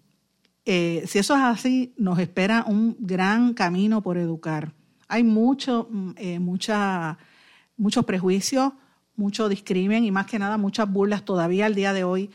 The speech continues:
Se siguen burlando de, de las mujeres por ser negras. Y yo creo que estos son temas que se tienen que empezar a discutir porque nosotros tenemos herencia de diferentes partes del mundo.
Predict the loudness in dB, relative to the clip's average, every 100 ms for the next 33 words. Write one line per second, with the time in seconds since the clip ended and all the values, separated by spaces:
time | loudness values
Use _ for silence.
0 | _ _ _ -6 -2 0 2 4 4 2
1 | 2 0 -2 -6 -6 -4 -2 -4 -8 -12
2 | -4 0 2 2 2 0 -2 -2 -2 0
3 | 0 0 -4 -6 -18 -20 -6 -2 0 2
4 | 0 0 2 2 4 2 2 0 0 0
5 | 0 -2 0 2 2 0 0 0 0 -2
6 | 0 0 0 -2 -2 -2 2 2 2 2
7 | 0 0 -2 -4 -8 -20 -8 -2 0 0
8 | 0 0 -2 0 0 0 0 0 2 4
9 | 4 4 4 2